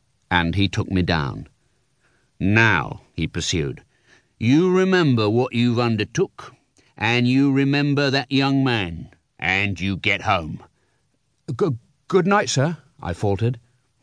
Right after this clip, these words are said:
"Much of that," said he, glancing about him over the cold, wet flat. "I wish I was a frog, or a eel." At the same time, he hugged his shuddering body in both his arms,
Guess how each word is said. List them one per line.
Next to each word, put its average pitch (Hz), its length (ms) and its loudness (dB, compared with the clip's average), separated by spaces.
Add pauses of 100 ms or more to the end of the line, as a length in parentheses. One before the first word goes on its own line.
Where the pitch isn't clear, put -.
(100)
"Much 117 440 0
of 110 160 0
that," 113 540 0
said 87 260 -4
he, 82 260 -4 (300)
glancing 107 420 -2
about 101 320 0
him 95 140 -2
over 92 180 -2
the 90 80 -4
cold, 92 460 -2
wet 95 280 -2
flat. 87 380 -4 (840)
"I 90 80 0
wish 113 260 2
I 127 60 2
was 123 200 2
a 127 60 2
frog, 120 480 0 (840)
or 107 220 -2
a 110 180 0
eel." 110 500 0 (1400)
At 127 120 -2
the 127 40 2
same 156 280 2
time, 107 400 0 (240)
he 123 180 0
hugged 127 240 -2
his 101 140 -2
shuddering 117 560 0
body 110 340 0
in 95 140 -2
both 110 220 -2
his 107 140 -2
arms, 78 480 -6